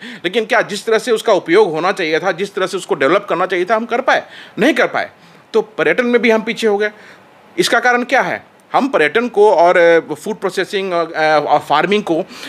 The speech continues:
एक बढ़ावा दे करके बिहार के बेरोजगार युवाओं को, अ, उसमें लगाते और बेरोजगारी दूर कर सकते थे।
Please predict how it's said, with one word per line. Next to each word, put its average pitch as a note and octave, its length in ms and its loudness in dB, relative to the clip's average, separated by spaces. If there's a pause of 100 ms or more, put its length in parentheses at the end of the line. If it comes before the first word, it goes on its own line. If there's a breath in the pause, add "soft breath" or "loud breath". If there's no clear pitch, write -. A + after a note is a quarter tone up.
(340 loud breath)
एक E3 180 0
बढ़ावा D#3+ 340 2
दे F#3 100 -2
करके D#3+ 240 -2
बिहार D3+ 280 -2
के G#3 140 -2
बेरोजगार E3+ 480 0
युवाओं D#3+ 340 2
को, A#3 240 -4 (400 loud breath)
अ, D3+ 420 2
उसमें E3+ 260 -2
लगाते D3 360 2
और F3+ 120 2
बेरोजगारी F3 380 0
दूर A#3+ 160 -4
कर G#3 140 -2
सकते D3 240 -6
थे। B2 180 -8